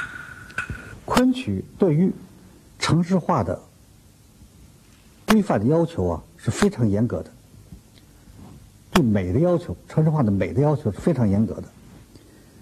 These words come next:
每个程式动作都非常细致。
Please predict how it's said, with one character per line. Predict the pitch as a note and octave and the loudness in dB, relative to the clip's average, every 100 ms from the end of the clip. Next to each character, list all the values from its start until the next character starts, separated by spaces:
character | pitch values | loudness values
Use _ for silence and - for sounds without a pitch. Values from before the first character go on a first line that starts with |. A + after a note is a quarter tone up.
| - - - - | -20 -20 -4 0
每 | C#3 E3+ | 2 2
个 | G#3+ | 0
程 | A3 F3 | 0 0
式 | F#3 | 2
动 | G3+ F3 A#2 | 2 0 0
作 | G2+ | 0
都 | D#3 | 0
非 | - | 0
常 | C#3+ D3+ | 0 0
细 | - C3+ | 2 0
致。 | - | -2